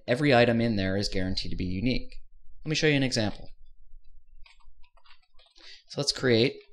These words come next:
a list called basket, and in there we have an apple, an orange, another apple, an orange, and a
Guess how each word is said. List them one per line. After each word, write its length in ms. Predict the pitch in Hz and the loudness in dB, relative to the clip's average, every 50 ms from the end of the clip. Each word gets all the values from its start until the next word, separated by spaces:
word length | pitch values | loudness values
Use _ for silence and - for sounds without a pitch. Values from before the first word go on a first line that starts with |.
| - - | -8 -4
a 80 | 104 | -2
list 560 | 101 98 113 156 165 113 101 - - - - - - - | 0 4 6 8 8 8 8 6 4 6 6 4 2 2
called 460 | - - 110 101 98 95 95 92 - - - - | 0 -4 0 2 2 2 2 0 -2 -8 -8 -4
basket, 540 | - 95 92 92 95 - - 113 131 - - - - - _ _ _ - - - - _ _ _ - - _ - - _ _ _ _ _ _ _ _ _ | -2 0 0 2 2 0 0 0 -2 -2 -4 -10 -20 -20 _ _ _ -20 -20 -20 -20 _ _ _ -20 -20 _ -20 -20 _ _ _ _ _ _ _ _ _
and 160 | - 104 104 101 | -6 -4 -4 -2
in 180 | 104 110 110 | -2 -2 0
there 200 | 104 104 107 117 | 0 2 2 4
we 140 | 123 110 98 | 2 2 2
have 320 | 101 98 95 95 95 90 | 2 2 0 0 0 -2
an 120 | - 87 90 | 0 2 2
apple, 540 | 87 92 104 107 - - 113 110 107 110 - - - - - - - - - - - - - - - - - - - - - - - - - - | 2 2 2 0 0 -2 -4 -4 -4 -6 -8 -10 -12 -10 -10 -10 -10 -12 -12 -12 -12 -12 -14 -16 -16 -16 -16 -16 -18 -18 -16 -14 -14 -12 -12 -10
an 140 | 90 82 - | -10 -10 -8
orange, 720 | - - 113 113 113 113 113 113 110 110 110 - - - - - - - - - - - - - - - - - - - - - - - - - | -4 -2 0 0 0 0 0 -2 -2 -4 -4 -6 -6 -8 -10 -14 -16 -16 -16 -14 -14 -14 -16 -16 -18 -18 -20 -20 -20 -16 -12 -10 -10 -8 -8 -8
another 300 | 90 90 87 - 82 - | -8 -6 -6 -6 -4 -2
apple, 580 | - - 110 113 - - 120 113 113 117 - - - - - - - - - - - - - - - - - _ _ _ _ _ _ | 0 2 2 2 2 0 -2 -2 -2 -4 -6 -10 -14 -18 -18 -16 -14 -14 -14 -14 -14 -14 -16 -16 -18 -18 -20 _ _ _ _ _ _
an 160 | - 87 85 - | -12 -10 -10 -8
orange, 680 | - 107 113 110 110 107 107 107 110 107 - - - - - - - _ _ - - - - - - - - - - - - - - - - - - - - - - | -6 -4 -2 -2 0 -2 -2 -2 -4 -6 -6 -8 -10 -14 -20 -20 -20 _ _ -18 -18 -16 -16 -16 -16 -16 -16 -16 -18 -18 -16 -16 -16 -14 -14 -12 -12 -10 -8 -4 -2
and 480 | 117 117 117 117 117 120 120 117 113 - | 0 2 2 4 4 4 2 2 0 -2
a 540 | - 92 101 101 101 101 101 101 101 101 - | 0 0 2 2 2 4 2 2 2 0 -4